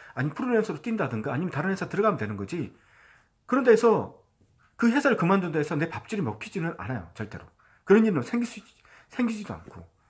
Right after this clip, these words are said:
그래서 항상 제 직종에 고맙게 생각해요. 오늘 주제는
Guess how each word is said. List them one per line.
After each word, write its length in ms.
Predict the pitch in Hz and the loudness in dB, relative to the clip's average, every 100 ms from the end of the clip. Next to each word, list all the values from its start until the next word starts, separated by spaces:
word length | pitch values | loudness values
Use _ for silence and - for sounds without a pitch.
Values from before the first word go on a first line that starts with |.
| _ _ | _ _
그래서 500 | 156 208 180 95 - _ _ _ _ | -6 -4 -4 -8 -16 _ _ _ _
항상 480 | 208 190 214 160 - _ _ _ - | -6 -2 -2 -4 -10 _ _ _ -8
제 160 | 180 | -6
직종에 360 | 175 - 165 143 | -6 -8 -4 -4
고맙게 360 | 131 139 147 | -4 -6 -4
생각해요. 520 | 123 156 156 170 110 - _ _ _ _ | -6 -6 -12 -12 -14 -14 _ _ _ _
오늘 240 | 131 214 | 2 2
주제는 560 | 165 120 113 190 98 | 0 -4 -4 -2 -4